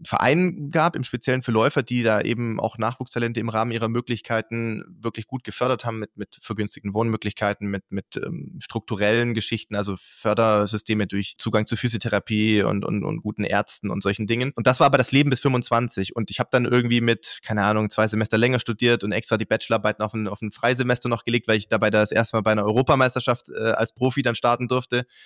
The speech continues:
Also ich habe das natürlich schon versucht, so auszudehnen, dass es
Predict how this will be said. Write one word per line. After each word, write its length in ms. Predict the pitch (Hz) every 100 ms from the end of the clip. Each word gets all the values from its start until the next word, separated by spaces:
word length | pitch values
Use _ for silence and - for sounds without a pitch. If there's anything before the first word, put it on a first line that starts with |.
| - -
Also 140 | - 110
ich 60 |
habe 80 | 139
das 120 | 147
natürlich 220 | 135 135
schon 120 | 135 147
versucht, 380 | 135 143 160
so 200 | 131 127 - _
auszudehnen, 640 | - 120 160 - 135 143 139
dass 140 | 131
es 160 | 135 -